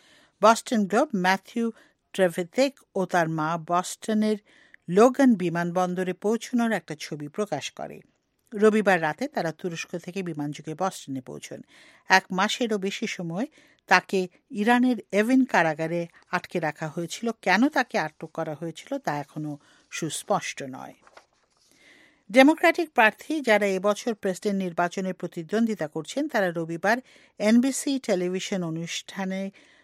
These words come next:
বিতর্ক অনুষ্ঠানে এ বিষয়ে একমত হন যে ইরানের সঙ্গে পারমাণবিক চুক্তি কার্যকর এবং যুক্তরাষ্ট্রের নাগরিকদের মুক্তি দু দেশের মধ্যে সম্পর্কে একটা ইতিবাচক দিক। রবিবার সাউথ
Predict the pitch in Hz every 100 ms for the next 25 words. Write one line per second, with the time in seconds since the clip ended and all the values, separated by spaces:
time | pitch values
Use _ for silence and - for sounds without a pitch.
0 | _ 170 185 196 208 196 - 208 196 277
1 | - - 175 277 202 180 190 233 214 -
2 | 175 170 - 208 - 170 165 165 214 202
3 | 202 233 262 - 254 262 254 170 156 170
4 | 180 190 190 - 175 - - 165 151 160
5 | - 254 - - - _ - 233 254 214
6 | 220 - 285 277 - 247 175 165 185 202
7 | 196 202 180 143 _ 254 285 190 240 285
8 | - 277 262 254 247 - 151 151 170 277
9 | 262 - - 202 - 175 139 - 143 _
10 | 165 - _ _ _ _ _ - 247 269
11 | 269 226 349 - 226